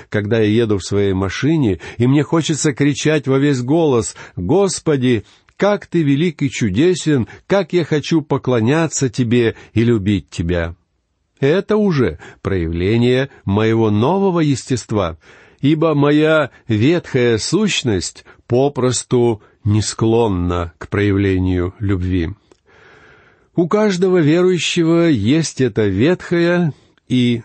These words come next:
новая сущность. Далее прочтем восемнадцатый стих.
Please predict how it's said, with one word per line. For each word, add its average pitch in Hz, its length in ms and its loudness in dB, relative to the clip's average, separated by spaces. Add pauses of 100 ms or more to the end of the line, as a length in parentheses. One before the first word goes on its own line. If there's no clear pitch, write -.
(120)
новая 110 600 2
сущность. - 880 -6 (320)
Далее 180 360 0
прочтем 139 480 0
восемнадцатый 131 720 0
стих. - 460 -8